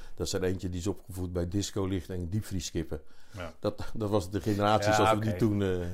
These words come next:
Speaker 1: benaderden.
Speaker 2: kon je dit, hè, je, je kan dat tijdens de keuring kon je dat dan invullen, hè? Libanon, eh, weet ik veel, moeilijke
Speaker 1: Ja,
Speaker 2: dingen
Speaker 1: ja.
Speaker 2: en waaronder ook commando's. Maar er was natuurlijk, en dat is al vaak, veel vaker ter sprake gekomen, je kon je het zelf natuurlijk niet informeren over wat dat dan was.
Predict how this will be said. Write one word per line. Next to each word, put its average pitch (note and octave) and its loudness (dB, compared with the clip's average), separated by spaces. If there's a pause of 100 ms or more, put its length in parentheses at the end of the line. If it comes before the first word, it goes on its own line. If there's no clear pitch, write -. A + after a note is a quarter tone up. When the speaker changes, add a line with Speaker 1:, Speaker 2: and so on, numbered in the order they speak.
Speaker 1:
benaderden. F2 0
Speaker 2:
kon B2+ 4
je A#2+ 2
dit, A2+ -4 (300)
hè, A2 -4
je, A#2+ -2
je A#2 -2
kan A2 2
dat G#2 -2
tijdens G#2+ 2
de - -10
keuring A#2+ 0
kon A2 0
je G#2+ 2
dat F#2+ -4
dan G2 -6
invullen, C3 0
hè? C3 4
Libanon, G2+ -2
eh, F#2+ -4
weet G2 -4
ik G2+ -4
veel, G#2 -6
moeilijke G2 -4
Speaker 1:
Ja, C3 2
Speaker 2:
dingen G2+ 0
Speaker 1:
ja. G2 -2
Speaker 2:
en G2 -6
waaronder G2 -2
ook G2+ -4
commando's. A2 -4 (360)
Maar F#2+ -4
er F#2+ -6
was G2+ 0
natuurlijk, G2 -6
en F#2+ -4
dat F2+ -8
is F#2 -6
al F#2+ 0
vaak, G2 0
veel B2 2
vaker A2 2
ter G#2+ -2
sprake G2 -2
gekomen, G#2 -2
je C3 0
kon A#2+ 0
je A2 -2
het G#2 -2
zelf A2+ 0
natuurlijk A2 -4
niet A2+ -4
informeren A2+ -2
over A2 0
wat A2 4
dat G2+ 0
dan G2+ 0
was. - -10